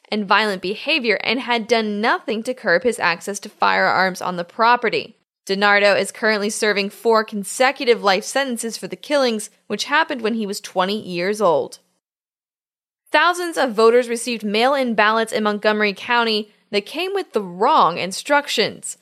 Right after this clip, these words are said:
reports Jonathan Lay with the Philadelphia Inquirer.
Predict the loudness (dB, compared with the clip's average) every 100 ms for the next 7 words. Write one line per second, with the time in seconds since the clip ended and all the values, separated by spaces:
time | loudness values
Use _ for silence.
0 | _ -10 -4 -2 -2 0 0 0 -2 -6
1 | 0 2 2 2 -2 2 4 4 2 -2
2 | -2 -4 -4 2 4 4 4 2 -2